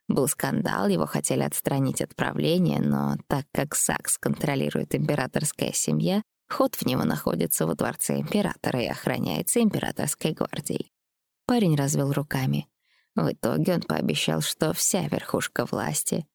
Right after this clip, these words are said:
все его родственники, даже дальние, смогут стать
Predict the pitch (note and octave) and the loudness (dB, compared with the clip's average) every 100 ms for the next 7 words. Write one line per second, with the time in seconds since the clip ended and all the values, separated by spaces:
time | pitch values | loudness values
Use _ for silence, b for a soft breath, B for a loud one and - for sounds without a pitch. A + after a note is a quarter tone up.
0 | _ - F3 D#3 E3 F#3+ - - A#2 - | _ -4 0 2 2 2 0 -2 -2 0
1 | - - - D2 - - F3+ D#2+ - C#2+ | -2 -2 -2 -2 0 0 2 0 0 0
2 | G#1 - - - - - | 0 0 -2 -2 -2 -4